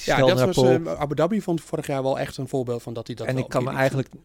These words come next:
Speaker 2: verder niet echt Grand Prix herinneren waarbij hij wel de auto had om pole te pakken en dat niet, eh, niet gedaan heeft. En dan moet je hem vergelijken met z-, met zijn
Speaker 1: Ja.
Speaker 2: teammaat. En ja, die heeft hij tot nog toe vermorzeld.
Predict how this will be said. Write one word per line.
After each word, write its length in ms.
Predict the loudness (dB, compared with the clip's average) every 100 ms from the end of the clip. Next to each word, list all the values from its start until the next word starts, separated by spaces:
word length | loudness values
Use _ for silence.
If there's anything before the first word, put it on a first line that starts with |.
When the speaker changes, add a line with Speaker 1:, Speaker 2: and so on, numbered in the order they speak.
| -12
Speaker 2:
verder 340 | -2 0 0
niet 180 | -2 -4
echt 180 | -6 -2
Grand 180 | -2 0
Prix 220 | -2 0
herinneren 340 | 0 0 0
waarbij 220 | 0 0
hij 120 | 2 2
wel 120 | 2
de 80 | 4
auto 320 | 2 4 2
had 140 | 0
om 80 | -2
pole 180 | -2 -2
te 100 | -4
pakken 220 | -6 -6
en 60 | -8
dat 60 | -6
niet, 240 | -8 -10 -14
eh, 120 | -12 -10
niet 140 | -10
gedaan 340 | -2 0 0 0
heeft. 140 | -2
En 60 | 0
dan 120 | 2
moet 100 | 2
je 20 | 0
hem 80 | -4
vergelijken 420 | -2 2 2 0
met 140 | -6 -8
z-, 80 | -14 _ -14 -6
met 100 | 2
zijn 140 | 6
Speaker 1:
Ja. 60 | 6
Speaker 2:
teammaat. 360 | 4 0 0
En 60 | 0
ja, 160 | 0 -2
die 280 | -6 2 2
heeft 140 | 2
hij 80 | -2
tot 140 | -4
nog 140 | -2 -4
toe 100 | -4
vermorzeld. 580 | -4 -4 -2 -4 -6